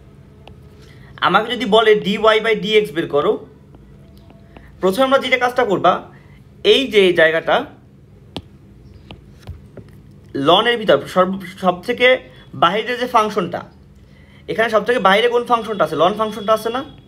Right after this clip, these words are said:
তাহলে সব থেকে বাইরে যে থাকবে এটার কাজ করবো প্রথমে। তাহলে ln, ln-এর ভিতর যেটা আছে মনে মনে এটাকে এক্স ধরো, তাহলে ln-রে ডিফারেন্সিয়েট করলে কি হয়? ওয়ান by x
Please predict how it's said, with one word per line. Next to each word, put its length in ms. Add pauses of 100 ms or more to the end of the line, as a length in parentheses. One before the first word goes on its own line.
(500)
তাহলে 160
সব 240
থেকে 180
বাইরে 360
যে 100
থাকবে 340 (100)
এটার 180
কাজ 200
করবো 220
প্রথমে। 360 (1080)
তাহলে 180
ln, 360 (220)
ln-এর 240
ভিতর 200
যেটা 220
আছে 160
মনে 220
মনে 200
এটাকে 260
এক্স 200
ধরো, 200 (840)
তাহলে 240
ln-রে 280
ডিফারেন্সিয়েট 440
করলে 180
কি 140
হয়? 200 (1080)
ওয়ান 280
by 200
x 20